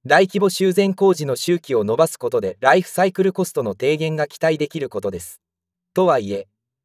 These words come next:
外断熱改修と開口部改修を合わせると、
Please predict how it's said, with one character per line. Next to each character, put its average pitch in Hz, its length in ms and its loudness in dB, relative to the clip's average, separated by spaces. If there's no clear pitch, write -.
外 196 300 4
断 202 200 4
熱 196 240 0
改 196 160 2
修 143 200 -4
と 95 160 -6
開 175 280 2
口 185 180 2
部 170 140 -2
改 180 180 0
修 139 220 -4
を 117 160 0
合 104 60 2
わ 123 100 0
せ 131 120 -6
る 107 100 -6
と、 90 180 -8